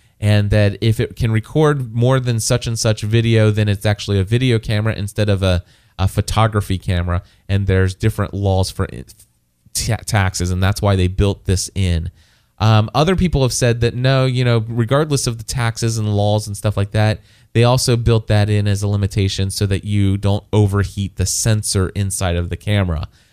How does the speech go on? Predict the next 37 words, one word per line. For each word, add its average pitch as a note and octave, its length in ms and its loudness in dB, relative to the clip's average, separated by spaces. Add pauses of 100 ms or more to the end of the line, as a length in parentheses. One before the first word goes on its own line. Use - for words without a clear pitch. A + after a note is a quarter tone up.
(160)
I C#4+ 80 -2
don't G3 160 0
know C3 100 4
what B2+ 160 2
it A#2 140 2
is, G2+ 180 0
but A2+ 140 -8
the A#2+ 80 -4
fact C#3+ 320 -2
is, A2 120 0
is A2 140 -4
that G#2 140 -2
I G#2+ 80 0
can't A2 260 -4
record G2+ 320 -2
more F#2+ 160 0
than F2 140 -2
ten F#2 180 -4
minutes. F2 340 -4 (320)
Now, B2+ 140 0
the C3 80 2
most F3 320 2
of A3 80 4
the E3+ 60 2
time A#2+ 260 2
with A2+ 160 2
a G#2+ 60 2
vlog, A2 640 2 (180)
I, - 140 -14
the A2+ 180 -2
way A#2 160 0
that A2+ 160 -2
I'm B2+ 140 0
gonna C#3+ 160 0
do A2+ 100 0
my C#3 200 -2
vlog, G2 380 0